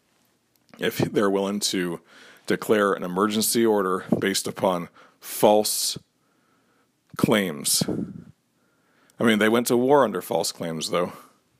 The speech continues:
They did. They went to war in Iraq under false claims, so I wouldn't put it past them, but it is our job as Americans, it is our job as the people in this country to hold our leaders accountable.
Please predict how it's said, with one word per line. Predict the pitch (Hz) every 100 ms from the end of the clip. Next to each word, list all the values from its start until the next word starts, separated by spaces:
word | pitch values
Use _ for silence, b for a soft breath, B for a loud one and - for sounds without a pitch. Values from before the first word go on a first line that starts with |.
| _ _
They | 110
did. | 95 107 87 -
They | 92
went | 90 92
to | 95
war | 98 104
in |
Iraq | 107 110 95
under | 90 85
false | - 87
claims, | - 95 92
so | - 95 92 B B B -
I | 95
wouldn't | 95 98 -
put | 101
it | -
past | 104 92 -
them, | 87 80
but | 87 - B B B B B B B B B B B B B B B _ _ _ _ _ _ _
it | - 117
is | 101 -
our | 104 131 135
job | 110 113 104 95 -
as | 98 95
Americans, | 101 87 92 90 80 90
it |
is | 90 82
our | 95 110 113
job | 101 104 92 98
as | 92 90
the | 85
people | - - - 98
in | 92
this | 82
country | - 107 90 87 85
to | 90
hold | 87 104 101
our | 101
leaders | 98 90 90
accountable. | 95 - 90 85 85 92